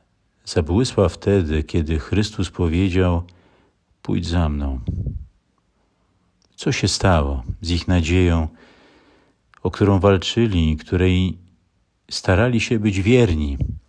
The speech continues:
na każdym etapie apostolskiej drogi razem z Jezusem? Co się stało z ich nadzieją, kiedy Chrystus powiedział, nierozpoznany Chrystus,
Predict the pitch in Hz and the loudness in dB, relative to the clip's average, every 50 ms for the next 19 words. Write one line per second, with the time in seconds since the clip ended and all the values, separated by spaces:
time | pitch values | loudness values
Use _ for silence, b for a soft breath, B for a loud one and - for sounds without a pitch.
0 | _ _ _ _ - 90 87 87 - - - 113 117 110 104 95 87 98 98 90 | _ _ _ _ -2 0 0 0 0 0 2 4 4 4 2 2 0 0 2 2
1 | 87 87 85 - - 101 101 95 90 - 95 87 85 82 - b b b b b | 2 2 0 0 2 2 2 2 0 0 0 0 0 -2 -4 b b b b b
2 | b b b b b b b b b _ - - 87 82 - 92 85 - - - | b b b b b b b b b _ -6 -4 -4 -2 -2 -2 -4 -2 0 0
3 | 98 92 87 - - 101 92 80 87 87 95 95 90 78 73 76 76 78 92 95 | 0 0 0 -2 -2 -2 0 0 2 2 4 4 2 2 0 0 0 2 2 0
4 | 92 80 82 90 87 85 82 92 90 85 80 73 - - - 67 64 64 - - | 0 0 0 0 0 0 0 -2 -2 -2 -4 -4 -4 -4 -6 -6 -6 -8 -12 -10
5 | - - - - - _ _ _ _ _ _ _ _ _ _ _ _ _ _ _ | -10 -10 -10 -12 -16 _ _ _ _ _ _ _ _ _ _ _ _ _ _ _
6 | _ _ _ _ _ _ _ _ _ _ _ _ - - - 139 127 - - - | _ _ _ _ _ _ _ _ _ _ _ _ -12 -8 -6 -4 -4 -4 -4 -4
7 | - - - 98 90 78 71 69 73 76 73 - - _ _ _ _ _ _ _ | -4 0 0 2 2 2 0 -2 -4 -4 -6 -8 -14 _ _ _ _ _ _ _
8 | - 90 85 95 87 - 90 87 85 76 76 90 80 78 76 73 71 71 71 b | -10 -6 -6 -6 -4 -2 0 0 0 0 0 0 0 0 0 -2 -4 -6 -8 b
9 | b b b b b b b b b b b b b b b b b _ _ _ | b b b b b b b b b b b b b b b b b _ _ _
10 | _ - 95 87 92 87 - - 92 98 85 - 85 80 - - - 87 78 78 | _ -4 -2 0 0 -2 0 0 -2 -2 -2 -2 -4 -6 -4 -2 -2 0 0 0
11 | 87 87 82 82 85 85 82 80 78 78 - - - - - - - _ _ _ | 0 0 0 2 2 2 2 0 -2 -6 -8 -12 -18 -20 -20 -20 -20 _ _ _
12 | _ _ _ _ _ - - 95 104 117 135 127 - - 110 95 80 80 110 151 | _ _ _ _ _ -4 0 0 0 0 0 -2 -4 -2 -2 0 2 2 2 2
13 | 147 107 82 76 - - 76 78 76 73 - - - 76 76 - - - | 2 2 0 0 -2 -2 -2 -2 -2 -4 -8 -10 -12 -12 -12 -14 -18 -20